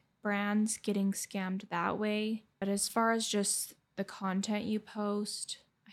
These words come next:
can't think of any other tips. Just be cautious about what you post and information that's in the background, any text, you know, if you have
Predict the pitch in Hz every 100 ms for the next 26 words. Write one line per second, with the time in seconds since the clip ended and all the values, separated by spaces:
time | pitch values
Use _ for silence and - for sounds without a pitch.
0 | - 220 214 220 202 196 175 190 190 175
1 | - - 190 208 - - 233 - - 233
2 | 220 202 190 202 196 202 214 185 - 180
3 | 190 190 - 185 185 185 - - 165 160
4 | 147 175 202 220 208 202 214 202 202 208
5 | 220 214 - 208 202 180 170 - 175 170
6 | 170 185 202 180 - _ 196 190 190 190
7 | - 190 190 190 - - - - _ _
8 | 202 185 175 175 185 190 175 175